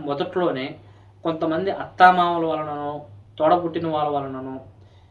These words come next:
భార్యాభర్తల మధ్య వచ్చినటువంటి కొన్ని గొడవలు, అంటే ఆడబిడ్డలు పుట్టినింటిలో, మెట్టినింటిలో కొంతమంది వ్యక్తులు సరిగా లేకపోవటం వలన, వాళ్ళ మనస్థితులు సరిగా లేకపోవటం వల్ల లేనిపోయిన కొన్ని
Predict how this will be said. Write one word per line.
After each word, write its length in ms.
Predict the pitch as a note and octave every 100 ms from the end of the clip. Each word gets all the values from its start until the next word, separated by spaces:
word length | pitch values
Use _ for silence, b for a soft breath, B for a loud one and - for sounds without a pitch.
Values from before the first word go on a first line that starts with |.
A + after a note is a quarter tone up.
| b _ -
భార్యాభర్తల 840 | C#3 C#3 E3 F3+ E3+ D#3+ E3+ D#3+ D3
మధ్య 240 | C#3+ D#3+
వచ్చినటువంటి 580 | D3+ - D#3 D3 D3 C#3+ C#3
కొన్ని 160 | C3+ A#2+
గొడవలు, 420 | B2+ D3+ D#3 C3+ - - -
అంటే 240 | D3+ F3 D3+ D#3+ - b b -
ఆడబిడ్డలు 580 | C#3 E3 E3+ D#3+ D#3 D#3+ D#3
పుట్టినింటిలో, 500 | C#3+ D#3 D#3+ D#3 D#3 C#3+
మెట్టినింటిలో 540 | C#3 - D#3 D3 D3+ D3
కొంతమంది 400 | C#3+ C3+ C3+ D3+ D#3
వ్యక్తులు 300 | C3+ - D#3+ D3+
సరిగా 280 | C#3 D3+ C#3+
లేకపోవటం 520 | C3 D3 C#3+ C#3+ C#3 C3+
వలన, 220 | C3 C#3 D3+
వాళ్ళ 140 | D3 C#3+ C#3
మనస్థితులు 460 | F3+ - F#3+ F#3 E3
సరిగా 280 | D#3 E3 E3+ C#3+
లేకపోవటం 440 | D3+ C#3 C#3+ C#3
వల్ల 140 | C#3+ E3
లేనిపోయిన 420 | D3+ F#3 F#3+ F#3 E3+
కొన్ని 220 | E3 D3